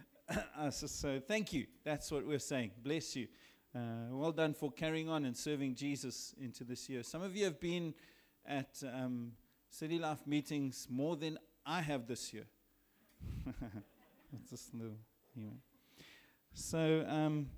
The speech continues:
at the same time, I wanna say this. I just, uh, I, I, I wanna say that life is not a dr-, a dress rehearsal. I believe that. I don't believe we get a second chance.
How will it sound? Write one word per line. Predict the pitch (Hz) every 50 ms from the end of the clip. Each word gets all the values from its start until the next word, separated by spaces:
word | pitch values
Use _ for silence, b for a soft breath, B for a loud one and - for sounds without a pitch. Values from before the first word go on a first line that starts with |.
| - -
at | - 247 247
the | 233 220
same | - - 247 240 262 262 247
time, | - 233 254 247 226
I | 226
wanna | 208 208 214 214 196
say | - - 214 196 202
this. | 185 202 180 139 -
I | 151 143 143
just, | 143 175 147 - - -
uh, | - -
I, | 147 139 139 139 - - 151 151 - -
I, | 139 151 147 -
I | - 156
wanna | 151 160 185 190 190
say | 165 - - 180 175 170
that | 160 156 151 151 139
life | 139 139 143 156 151 -
is | 160 143 123
not | 143 147 151 143
a | 139 127
dr-, | 120 - 139 139 139 - -
a | 147 135 123
dress | 120 123 - 143 143 131 - - -
rehearsal. | 143 139 123 139 139 135 - - 120 113 -
I | - 135 139
believe | 139 139 139 139 143 135 127 123
that. | 127 113 117
I | 127 - 143
don't | 156 165 175 170 143
believe | 151 147 156 151 139 135
we | 135 131
get | 123 - 147 147
a | 143 135
second | - - 147 135 - 139 131
chance. | 127 - - 131 113 110 - - - - -